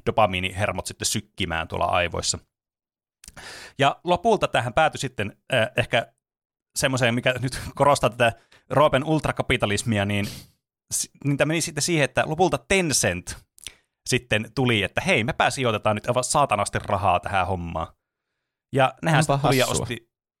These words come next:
Speaker 1: kyllä, ne osti ihan hirveästi ilmeisesti osakkeita. Mä en muista, ostiko ne Epiciltä, niin me, kyllä ne vissiin Epiciltä taisi ostaa ihan älyttömästi osakkeita. Ja tulla sitten niinku isolla rahalla sitten peliin mukaan, että hei, nonni, mepä tullaan nyt jeesaan, koska Tencent,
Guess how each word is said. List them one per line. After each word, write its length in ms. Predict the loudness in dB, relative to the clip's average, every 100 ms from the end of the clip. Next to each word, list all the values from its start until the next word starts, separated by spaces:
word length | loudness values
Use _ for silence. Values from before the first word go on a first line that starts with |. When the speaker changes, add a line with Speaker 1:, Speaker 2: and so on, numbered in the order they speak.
| _ -4
Speaker 1:
kyllä, 240 | 0 2
ne 120 | 0
osti 200 | -2 -4
ihan 180 | -4 -4
hirveästi 840 | -4 -2 -2 2 0 0 -4 -8 _ _ -6
ilmeisesti 480 | -2 0 -2 -4 -2
osakkeita. 240 | -2 -2
Mä 60 | -4
en 60 |
muista, 200 | -2 -4
ostiko 260 | -4 -4 -4
ne 180 | -6 -4
Epiciltä, 600 | -6 -2 -2 -2 -4 -2
niin 100 | -2
me, 180 | -2 -2 -2
kyllä 100 | -2
ne 100 | -2
vissiin 220 | -4 -4
Epiciltä 360 | -2 0 0 0
taisi 220 | -2 -4
ostaa 240 | -6 -6
ihan 160 | -4 -4 -2
älyttömästi 520 | -4 -4 -8 -12 -12
osakkeita. 640 | -6 -4 -4 -6 -10 -10 -18 _ _ _ _ _ _ _ _ 0
Ja 200 | 2 2 -6 _ _ _ -6
tulla 180 | -2 0
sitten 320 | -2 -2 -2
niinku 180 | -2 -2
isolla 500 | 2 4 4 2 -2 _ -4
rahalla 440 | 0 2 2 2
sitten 240 | -2 -10 -8
peliin 340 | -4 -2 -2 -4
mukaan, 340 | -4 0 -2
että 160 | -2 -2
hei, 300 | -2 -2 -4 _ -8
nonni, 300 | -4 -2 -4 -2
mepä 220 | 0 0
tullaan 280 | 0 -2 -2
nyt 120 | -2
jeesaan, 420 | 0 0 -2 -6
koska 240 | -4 -4
Tencent, 520 | -2 -2 -2 -4 -6